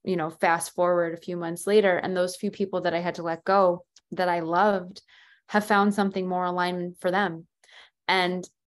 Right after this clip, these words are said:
part of what's really I see working in the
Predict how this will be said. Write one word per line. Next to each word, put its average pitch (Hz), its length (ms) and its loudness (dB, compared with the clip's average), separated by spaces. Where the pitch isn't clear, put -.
part 220 280 4
of 214 120 2
what's 185 300 -2
really 175 260 -2
I 170 120 -4
see 175 200 -8
working 170 680 -2
in 175 400 -4
the 170 320 -2